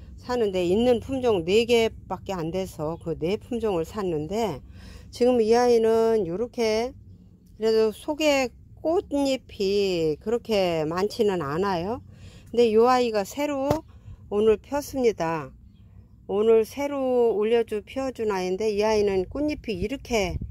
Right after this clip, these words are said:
캉캉 드레스 같은 느낌? 어, 먼저 보여주었던 애도 걔만 봤을 때는 그런 생각을 했는데 이 아이는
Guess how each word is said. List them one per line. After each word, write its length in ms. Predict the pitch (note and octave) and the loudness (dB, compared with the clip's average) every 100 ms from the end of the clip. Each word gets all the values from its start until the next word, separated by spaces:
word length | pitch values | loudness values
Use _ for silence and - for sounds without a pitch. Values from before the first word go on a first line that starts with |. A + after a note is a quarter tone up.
| - - - _ _ _ | -8 -10 -12 _ _ _
캉캉 880 | - D4+ D4 C4 A#3 G#3+ F#3 E3 - - - _ _ - | -10 -10 -4 0 2 2 -2 -8 -12 -16 -20 _ _ -18
드레스 380 | - G#3 A3 G#3+ | -4 -2 -2 -4
같은 420 | F3+ E3+ - E3 | -2 -2 -2 -2
느낌? 420 | D#3 D3 - A#3 D4+ _ _ _ _ _ - _ - | -2 -4 -2 -2 -2 _ _ _ _ _ -20 _ -4
어, 100 | D#3+ | -2
먼저 300 | D#3+ G#3+ A3+ | 0 0 0
보여주었던 640 | A3 A3+ A#3 G#3 G#3+ G#3+ G3 | 4 4 4 0 -2 0 0
애도 520 | F3+ F#3+ G3+ A#3+ A3+ | 0 -2 -2 -2 -2
걔만 320 | - F3+ A3+ | -4 -2 0
봤을 300 | A3 F#3+ G#3+ | -2 -6 -10
때는 300 | F#3+ F#3+ F3 | -6 -4 -4
그런 200 | E3+ G#3 | -4 -4
생각을 400 | G3+ A3 A3+ F#3 | -2 -2 0 -2
했는데 420 | A3+ A#3+ G#3 G#3 G#3+ | -2 -2 -2 -2 -2
이 140 | E3 | 0
아이는 420 | F3 F3 F3+ A3 | -2 0 0 -2